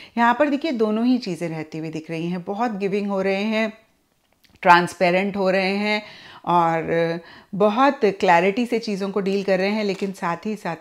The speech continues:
फिर से मैं कहूँगी इंडिपेंडेंट होना चाह रहे हैं। और इंडिपेंडेंट का मतलब ये नहीं होता है कि भाई रिलेशनशिप ख़त्म कर दिया,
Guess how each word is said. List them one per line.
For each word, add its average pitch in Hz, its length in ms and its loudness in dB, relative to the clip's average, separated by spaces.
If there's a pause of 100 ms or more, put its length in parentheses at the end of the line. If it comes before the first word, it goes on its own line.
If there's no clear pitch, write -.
फिर 226 100 -2
से 208 160 -6
मैं 160 160 -4
कहूँगी 170 680 -4 (360)
इंडिपेंडेंट 214 960 0
होना 151 260 -6
चाह 151 300 -10
रहे 156 200 -4
हैं। 185 200 -2
और 196 160 2
इंडिपेंडेंट 196 600 -4
का 220 80 -6
मतलब 185 300 -6
ये 180 120 -2
नहीं 240 140 -2
होता 185 200 -4
है 170 80 -2
कि 180 100 -8
भाई 180 140 -2
रिलेशनशिप 165 680 -6
ख़त्म 165 260 -6
कर 175 140 -2
दिया, 180 280 0